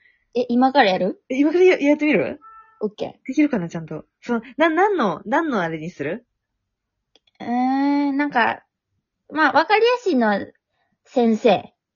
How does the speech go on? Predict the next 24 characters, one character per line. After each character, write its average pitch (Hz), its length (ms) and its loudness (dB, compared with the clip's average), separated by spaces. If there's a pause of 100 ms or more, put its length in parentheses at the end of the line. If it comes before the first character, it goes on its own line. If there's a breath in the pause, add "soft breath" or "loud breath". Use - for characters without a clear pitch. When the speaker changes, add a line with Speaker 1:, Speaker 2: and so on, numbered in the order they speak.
(360)
Speaker 2:
あ 233 80 -10
あ、 226 260 -2
は 208 220 0
あ、 208 40 -4
は 196 200 -4
あ、 185 40 -4
は 165 180 -10
あ。 123 200 -10 (500)
Speaker 1:
う 208 140 -6
ん。 196 260 -4
Speaker 2:
保 196 100 -2
健 202 200 -2
室 226 160 -14
の？ 160 280 -10 (480)
Speaker 1:
保 269 100 -2
健 254 320 0
室 - 280 -16
と 180 120 -12
か。 - 400 -6
Speaker 2:
あ 202 280 2
あ、 196 60 2
い 185 120 -2
い 175 60 -4
ね。 120 260 -12